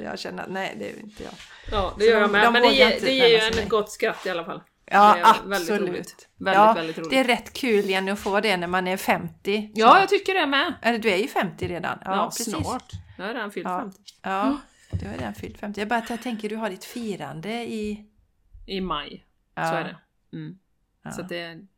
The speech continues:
Speaker 2: man tänker ju inte det. Och sen är jag ju så jäkla ungdomlig och barnslig. Så att då tänker man, hon är väl trettiotvå eller något.
Speaker 1: Ja, men typ,
Speaker 2: Typ.
Speaker 1: liksom.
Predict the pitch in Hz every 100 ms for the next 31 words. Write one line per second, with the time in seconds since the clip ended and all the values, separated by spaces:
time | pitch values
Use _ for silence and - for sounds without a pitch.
0 | _ 175 165 180 139 160 156 165 - 165
1 | 160 147 - 165 160 151 156 160 151 170
2 | 147 - 156 160 139 143 139 143 147 143
3 | - 160 _ 170 165 165 185 190 196 208
4 | 220 220 208 208 202 208 208 226 226 220
5 | 240 _ _ _ - 240 320 370 - -
6 | 311 427 480 196 - - - 330 156 -
7 | -